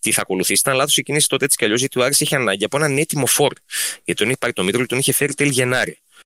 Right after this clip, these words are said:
Ήθελε ένα φόρ έτοιμο να μπει να παίξει άμεσα. Ο Μήτρογλου ήθελε χρόνο. Από εκεί ξεκίνησε το λάθος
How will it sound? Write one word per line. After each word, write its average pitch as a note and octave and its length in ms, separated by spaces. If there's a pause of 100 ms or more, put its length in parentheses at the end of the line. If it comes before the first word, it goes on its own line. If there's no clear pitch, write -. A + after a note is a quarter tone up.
(440)
Ήθελε B2+ 340
ένα C3 220
φόρ F#3 240
έτοιμο E3+ 240
να A2 120
μπει C#3+ 100
να E3 120
παίξει - 260
άμεσα. C3 320
Ο - 40
Μήτρογλου D#3+ 260
ήθελε D#3+ 220
χρόνο. D3 440 (1300)
Από - 260
εκεί - 200
ξεκίνησε A2 480
το F#2+ 120
λάθος F2+ 500